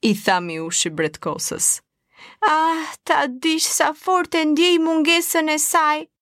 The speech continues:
Mbasi la shënden bretkosës, Miushi u nis drejt katoit të vjetër,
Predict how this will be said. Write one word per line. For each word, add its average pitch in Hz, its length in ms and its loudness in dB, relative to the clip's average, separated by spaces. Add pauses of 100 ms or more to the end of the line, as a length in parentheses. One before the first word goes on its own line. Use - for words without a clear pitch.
(640)
Mbasi 208 500 -2
la 202 180 0
shënden 226 600 0
bretkosës, 175 880 -2 (280)
Miushi 277 520 2
u 214 100 2
nis 190 400 0
drejt 180 400 0
katoit 175 580 0
të 156 160 -2
vjetër, 156 480 -2